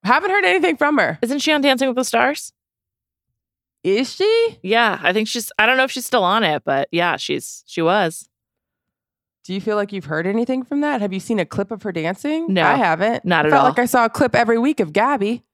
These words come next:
Speaker 2: That's true. And a lot of, a lot of Hannah Brown when she was on it. A lot of everyone. I feel like we've seen Mauricio
Speaker 1: Not of
Speaker 2: way
Speaker 1: Charity.
Speaker 2: more.
Speaker 1: I have seen Mauricio. I've seen Mauricio.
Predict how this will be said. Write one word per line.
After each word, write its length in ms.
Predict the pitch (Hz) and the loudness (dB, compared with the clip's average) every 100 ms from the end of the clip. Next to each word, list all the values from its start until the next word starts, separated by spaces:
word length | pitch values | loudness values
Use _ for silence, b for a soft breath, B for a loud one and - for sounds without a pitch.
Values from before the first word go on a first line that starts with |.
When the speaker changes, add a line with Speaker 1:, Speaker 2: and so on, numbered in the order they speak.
| _ | _
Speaker 2:
That's 240 | 202 240 - | -2 -2 -2
true. 240 | 247 190 | 2 2
And 140 | - 202 | 2 2
a 60 | |
lot 220 | 202 208 240 | 2 2 0
of, 80 | - _ _ | -4 _ _
a 60 | 190 | -2
lot 280 | 190 185 196 | 0 2 2
of 220 | 196 180 | -2 -2
Hannah 280 | 180 165 151 | -2 0 0
Brown 300 | 160 156 143 | -2 -2 -2
when 140 | 147 | -4
she 140 | - 165 | -2 -2
was 120 | 139 | -2
on 160 | 110 | -2
it. 140 | 98 82 - | -4 -2 4
A 80 | |
lot 80 | 302 480 | 4 4
of 40 | 349 | 2
everyone. 480 | 262 320 135 117 - _ _ _ _ _ _ - | 2 2 0 -2 -8 _ _ _ _ _ _ -2
I 60 | |
feel 120 | 330 | 0
like 80 | 381 | 2
we've 140 | 392 392 | 0 0
seen 160 | 381 | 0
Mauricio 640 | 330 254 233 - 226 185 | 2 2 0 0 2 4
Speaker 1:
Not 220 | 175 180 175 | 4 4 4
of 60 | |
Speaker 2:
way 80 | 170 | 2
Speaker 1:
Charity. 420 | 170 175 160 147 | 2 2 2 0
Speaker 2:
more. 80 | 151 - _ _ _ _ _ _ _ _ _ _ | -2 -12 _ _ _ _ _ _ _ _ _ _
Speaker 1:
I 60 | 170 | 0
have 180 | 175 180 | 0 0
seen 140 | 180 | -4
Mauricio. 500 | 160 151 147 - 143 | -2 -2 -4 -4 -2
I've 120 | 143 | -2
seen 140 | 139 175 | -4 -4
Mauricio. 720 | 214 254 269 233 214 208 | 0 0 0 0 2 2